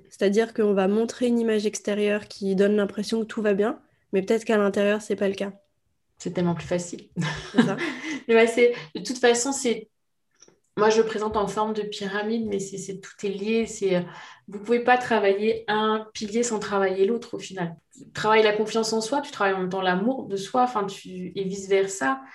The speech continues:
Speaker 2: Enfin, tout ça, c'est interconnecté dans ces... Dans, on appelle ça les, les piliers, euh. Puis après, on va parler de l'affirmation de soi encore au-dessus. On en, ça, c'est encore une autre étape.
Speaker 1: <laughs>
Speaker 2: Mais on est, euh, voilà, on est d'accord sur le principe. L'image de soi, l'estime,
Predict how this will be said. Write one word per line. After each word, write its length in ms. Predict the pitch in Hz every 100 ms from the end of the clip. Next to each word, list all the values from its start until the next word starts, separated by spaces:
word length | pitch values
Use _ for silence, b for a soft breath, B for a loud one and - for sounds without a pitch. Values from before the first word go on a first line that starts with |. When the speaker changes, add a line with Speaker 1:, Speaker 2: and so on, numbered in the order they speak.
| B B B _
Speaker 2:
Enfin, 320 | 214 208 - _ _ _ _ _ _
tout 120 | - 302
ça, 260 | - 262
c'est 120 | 254
interconnecté 680 | 220 202 208 208 202 196 214
dans 120 | 220
ces... 280 | 196 - 170
Dans, 140 | 160 160 156 - - _
on 80 | -
appelle 260 | 160 160 170
ça 140 | 185
les, 140 | 175 147
les 140 | 151
piliers, 500 | 151 - 175 170 180
euh. 120 | 156 151 -
Puis 100 | -
après, 180 | 156 196
on 40 |
va 160 | 175 156
parler 280 | 151 165 170
de 80 | 170
l'affirmation 600 | 175 - 196 175 170 190
de 140 | 180 165
soi 240 | - 214
encore 340 | 202 151 185
au-dessus. 400 | 170 160 - 226 _ _ _ _ _ _ _
On 100 | 185
en, 120 | 180 180
ça, 140 | 208
c'est 60 | 190
encore 240 | 180 196
une 100 | 185
autre 160 | 170 175
étape. 260 | 170 240 - B B
Speaker 1:
<laughs> 140 | 269 -
Speaker 2:
Mais 100 | 190
on 160 | 190
est, 160 | 202 226
euh, 120 | 202
voilà, 200 | 180 160 170
on 60 |
est 120 | 196 196
d'accord 280 | 202 226
sur 100 | 226
le 60 | 196
principe. 340 | 196 190 -
L'image 340 | - 220 262 247
de 80 | 233
soi, 500 | 226 226 233 - _ -
l'estime, 400 | - 233 277